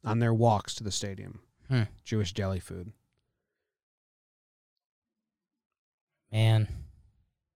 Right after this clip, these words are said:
Speaker 2: Super sad. Super sad. I, I know we knew we were gonna land at this inning.
Speaker 1: Erica
Speaker 2: though.
Speaker 1: liked this. After visiting six kids in the hospital with Ron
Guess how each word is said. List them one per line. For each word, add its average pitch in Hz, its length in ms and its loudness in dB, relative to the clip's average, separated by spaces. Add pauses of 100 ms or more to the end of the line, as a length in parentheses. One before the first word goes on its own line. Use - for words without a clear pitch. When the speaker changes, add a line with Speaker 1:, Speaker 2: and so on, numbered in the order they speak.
(1040)
Speaker 2:
Super 180 360 10
sad. 160 460 12 (160)
Super - 360 4
sad. 113 340 6
I, 107 60 2 (300)
I 110 80 4
know 117 180 8
we 113 120 8
knew 117 220 8
we 110 100 8
were 104 120 4
gonna 104 200 4
land 101 240 2
at - 80 -4
this - 220 -2
inning. 110 200 2
Speaker 1:
Erica 165 260 10
Speaker 2:
though. 180 60 12
Speaker 1:
liked 147 260 12
this. 139 280 6
After 123 280 4
visiting 139 400 8
six - 300 2
kids 135 240 4
in 127 80 6
the 120 60 6
hospital 120 500 6
with 107 200 2
Ron 123 460 8